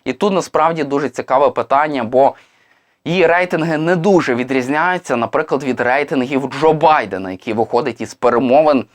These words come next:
із, е, цих, е, перегонів. Е, зокрема, The Hill, м, опублікував таку статтю про те, що Гарріс таки відстає від Трампа на два відсотки. Трішки менше, звісно, відстає, якщо порівнювати це з Байденом, але таки вона відстає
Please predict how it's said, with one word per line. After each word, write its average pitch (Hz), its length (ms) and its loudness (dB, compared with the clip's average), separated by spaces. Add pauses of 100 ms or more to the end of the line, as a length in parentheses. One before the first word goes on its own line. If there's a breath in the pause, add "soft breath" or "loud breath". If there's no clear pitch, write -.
(120 soft breath)
із, 107 300 -8
е, 95 120 -2
цих, - 320 -6
е, 98 140 -2
перегонів. 123 680 0 (480 loud breath)
Е, 104 120 0
зокрема, 131 500 0
The 135 320 -4
Hill, 120 200 -2
м, 92 340 -12 (220)
опублікував 113 720 0
таку 117 200 -6
статтю 123 380 -4
про 104 160 -6
те, 113 180 0
що 110 340 0 (760 soft breath)
Гарріс 127 520 -2 (100)
таки 131 340 -2
відстає 127 520 -4
від 120 160 -4
Трампа 127 400 0
на 107 120 -4
два 117 220 0
відсотки. 135 680 -2 (540 soft breath)
Трішки 139 360 -4
менше, 139 360 0
звісно, 127 420 -4
відстає, 117 580 -4
якщо 95 260 -6
порівнювати 110 600 -6
це 107 160 -10
з 110 80 -14
Байденом, 139 540 -2
але 113 220 0
таки 127 240 -6
вона 113 300 -2
відстає 113 580 -4